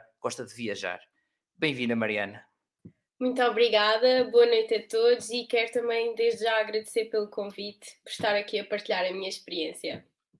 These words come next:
Speaker 1: Nada, Chator, nada, Chator. Prazer é todo meu. Mas pronto, maltinha, desse lado, desejar aqui as boas noites. Se tiverem questões, já sabem que, como é que isto funciona, não é? Façam o favor de as colocar estas belas questões, como lhes costumo chamar, ne-, nos comentários,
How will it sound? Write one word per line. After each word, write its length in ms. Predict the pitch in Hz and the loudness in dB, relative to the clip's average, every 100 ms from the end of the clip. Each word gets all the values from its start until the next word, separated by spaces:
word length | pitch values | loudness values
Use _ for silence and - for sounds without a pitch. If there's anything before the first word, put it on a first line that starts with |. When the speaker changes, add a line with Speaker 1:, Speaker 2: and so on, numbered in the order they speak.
| _ _ _ _ _ _ _ _ _ | _ _ _ _ _ _ _ _ _
Speaker 1:
Nada, 300 | 123 139 151 | 4 4 4
Chator, 340 | - 123 107 | -2 -4 -4
nada, 260 | 117 113 131 | 0 0 0
Chator. 280 | - - 98 _ _ _ _ | -2 -12 -14 _ _ _ _
Prazer 260 | - 135 | -6 -6
é 20 | 131 | -4
todo 180 | 143 | -6
meu. 160 | 120 - - - - - - - | -6 -8 -10 -12 -10 -12 -18 -2
Mas 120 | 233 | 4
pronto, 200 | 190 175 | 6 8
maltinha, 500 | 220 220 190 113 - - | 8 8 6 0 -6 -6
desse 260 | - 190 190 | 4 6 10
lado, 400 | 170 120 - - _ _ _ _ - | 10 8 4 -16 _ _ _ _ -2
desejar 160 | - 190 | 2 4
aqui 160 | 196 | 4
as 40 | 151 | 2
boas 200 | 156 131 | 2 2
noites. 240 | 135 139 | 2 2
Se 40 | |
tiverem 200 | - 175 | 4 4
questões, 360 | 170 - 165 143 | 2 -2 0 2
já 140 | 139 | 0
sabem 340 | 135 156 143 139 | 4 4 4 -2
que, 480 | - 175 156 135 - | -6 -6 -6 -10 -10
como 100 | - | -4
é 40 | 156 | -2
que 80 | |
isto 120 | 143 - | -2 -6
funciona, 400 | 127 113 117 120 | -6 -4 -2 -2
não 120 | 110 | -4
é? 180 | 104 - _ _ | -6 -10 _ _
Façam 220 | 147 151 | 0 0
o 20 | |
favor 220 | 143 139 143 | -2 -2 -2
de 80 | |
as 80 | 143 | -2
colocar 280 | 143 127 135 | -4 2 4
estas 220 | 135 139 | 4 0
belas 300 | 123 135 135 | 0 2 2
questões, 720 | - 180 160 147 - 147 143 | 0 4 6 4 0 -2 -4
como 100 | 139 | -4
lhes 80 | 139 | -8
costumo 220 | - 151 | -8 -8
chamar, 500 | 135 139 135 131 - - | -4 2 6 4 2 -6
ne-, 320 | 175 165 - | 2 2 2
nos 180 | 175 170 | -4 -6
comentários, 540 | - 131 120 120 127 | -4 0 2 2 -2